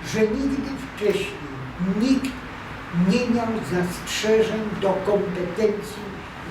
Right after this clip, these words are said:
wiceminister Renaty Cytackiej. Atak na wiceminister Cytacką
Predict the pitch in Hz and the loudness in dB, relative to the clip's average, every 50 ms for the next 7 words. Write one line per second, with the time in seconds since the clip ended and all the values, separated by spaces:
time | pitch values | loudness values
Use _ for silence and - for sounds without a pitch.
0 | 147 - 196 214 214 - - 208 208 190 175 175 175 170 170 180 175 175 - - | -6 -4 -2 -2 -2 -2 0 0 2 2 2 2 2 2 2 0 0 0 0 0
1 | 185 180 180 175 - - - 180 190 185 175 165 165 165 165 170 175 170 170 170 | 2 2 2 2 0 -2 0 2 4 4 4 4 2 0 -2 -4 -4 -4 -4 -6
2 | 170 170 160 165 160 - - - - - - - - - - - - - - - | -6 -6 -6 -6 -6 -8 -8 -8 -10 -10 -10 -10 -10 -10 -10 -10 -10 -10 -10 -10
3 | - - - - - - - - - 226 233 247 240 - 196 175 - - - - | -10 -10 -10 -10 -10 -10 -10 -4 0 0 0 2 0 -2 -2 -4 -4 -6 -8 -10
4 | - - - - - - - - - - - - 165 175 170 165 151 151 147 - | -10 -10 -10 -10 -10 -10 -10 -10 -10 -10 -8 -6 -4 -4 -2 -4 -4 -6 -6 -6
5 | - 170 196 175 - - 180 180 170 151 160 160 165 - - - - 170 160 156 | -4 -4 -4 -2 -2 0 0 0 0 -2 -4 -4 -4 -4 -4 -6 -6 -6 -6 -6
6 | - - - 170 156 165 165 156 - - - - - 175 | -6 -4 -4 -4 -4 -4 -4 -6 -6 -6 -8 -8 -8 -8